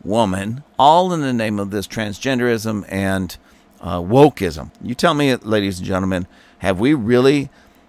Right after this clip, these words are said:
uh, progressed as a society when we don't even know what a man and a woman is, and biological males winning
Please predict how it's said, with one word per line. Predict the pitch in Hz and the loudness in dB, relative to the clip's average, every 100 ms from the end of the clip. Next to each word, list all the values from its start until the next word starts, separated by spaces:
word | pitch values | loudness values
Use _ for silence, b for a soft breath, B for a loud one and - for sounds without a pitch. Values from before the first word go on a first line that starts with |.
| b - | b -6
uh, | 101 | -4
progressed | - 117 95 92 110 139 - | -4 -6 -2 4 4 4 -2
as | 123 | -4
a | 127 | -4
society | - 170 127 117 135 147 156 - b _ _ - | -4 -2 0 0 0 -4 -8 -14 b _ _ -6
when | 113 113 107 | -2 -2 -2
we | 104 | 0
don't | 123 131 | 2 2
even | 123 110 | 0 0
know | 117 | 2
what | 127 | 2
a | 98 | 0
man | 104 123 | 0 0
and | 123 98 | -2 -2
a | |
woman | 92 120 110 | 0 0 0
is, | 87 104 117 143 - - b b b - | -2 -2 -2 -2 -8 -14 b b b -8
and | 98 | 0
biological | 113 127 135 127 127 110 | 2 2 2 -2 -6 -4
males | 107 117 143 151 - - _ _ - | -2 -2 -2 -2 -8 -14 _ _ -8
winning | 104 123 143 170 170 | 0 2 2 0 -4